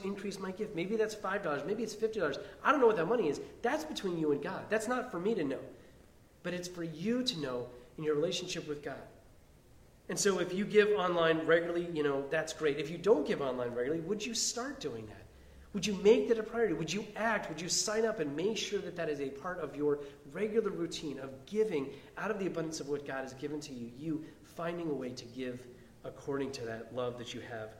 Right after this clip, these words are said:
for God? Examine your heart and give as God leads you. That's between you and God. Sign up today if you were able to do that. And the last thing I would tell you is service. Another very simple way that we can be doing that is to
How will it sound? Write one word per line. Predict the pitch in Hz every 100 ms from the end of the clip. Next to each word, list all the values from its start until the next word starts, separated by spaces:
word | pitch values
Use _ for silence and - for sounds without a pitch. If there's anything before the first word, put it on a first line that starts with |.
| - - -
for | - 131 117
God? | 107 101 -
Examine | 117 139 175 196
your | 180 160
heart | 151 135 127 - -
and | 143 135
give | 151 151
as | 135
God | - 127 120 120
leads | 123 120 107
you. | 104 - - -
That's | 143 151
between | - - 175
you | 165 165
and |
God. | 160 160 - - - - - - - - - - - -
Sign | - 135 135
up | 135
today | 127 123
if | 117 117
you | 113
were | 120
able | 123 113 113
to | -
do | 110
that. | 107 107
And | 156
the |
last | 175 196 214
thing | 185 156
I |
would | 135
tell | 139 139
you | 135
is | 123
service. | - - 127 123 - - - - - - - - -
Another | 147 156 160 147 - 123
very | 143 160 156
simple | 156 - 175 165
way | 135 135
that | 127 123
we | 127
can | 123
be | 120
doing | 117 135 135
that | 113
is | 110
to | 110